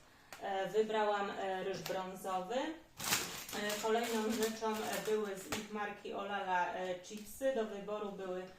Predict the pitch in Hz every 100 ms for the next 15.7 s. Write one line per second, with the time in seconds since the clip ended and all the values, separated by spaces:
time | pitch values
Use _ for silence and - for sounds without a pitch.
0 | - - - - 214 214 208 202 - 202
1 | 226 214 202 196 185 185 190 190 190 185
2 | 214 208 233 247 - 240 226 220 - 202
3 | 220 262 294 233 277 262 254 254 269 247
4 | - 233 226 220 - 226 220 220 214 -
5 | 196 196 196 190 202 202 202 208 214 208
6 | 208 - 214 208 - 202 190 - - -
7 | - 190 185 180 226 220 226 226 208 196
8 | 196 185 214 - - 214 202 196 196 202
9 | - 190 - - 190 202 208 196 202 196
10 | - - - 226 226 - 262 294 320 -
11 | - - - - - - - - - -
12 | - - - - 196 196 196 185 226 220
13 | 208 226 226 254 240 240 226 214 208 202
14 | 202 196 - 208 196 190 220 220 214 208
15 | - 196 190 - 185 180 180